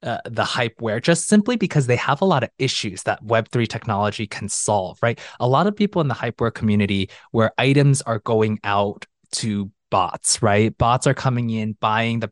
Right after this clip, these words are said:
um, buying the majority of the inventory, then reselling them on the secondary market.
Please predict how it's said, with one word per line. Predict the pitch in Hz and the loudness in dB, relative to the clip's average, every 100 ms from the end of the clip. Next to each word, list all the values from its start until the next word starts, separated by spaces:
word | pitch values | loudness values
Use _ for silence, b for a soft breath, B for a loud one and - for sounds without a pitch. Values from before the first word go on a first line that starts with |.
| _ | _
um, | - 107 95 | -4 -2 -2
buying | 101 113 120 | 0 0 2
the | 113 | 0
majority | 107 - 120 117 113 110 110 | -2 -2 2 2 2 0 -2
of | - 101 98 98 98 b b | 0 2 2 0 -4 b b
the | - - | -10 -2
inventory, | 127 120 110 113 104 | 0 0 0 0 0
then | 110 110 | 0 -4
reselling | 120 131 - 117 117 | -4 -6 -4 -2 -2
them | 110 104 | -2 -2
on | 101 | -2
the | |
secondary | 98 101 - 101 98 | -4 -6 -6 -6 -4
market. | 104 120 113 98 92 | -2 -2 -2 -4 -6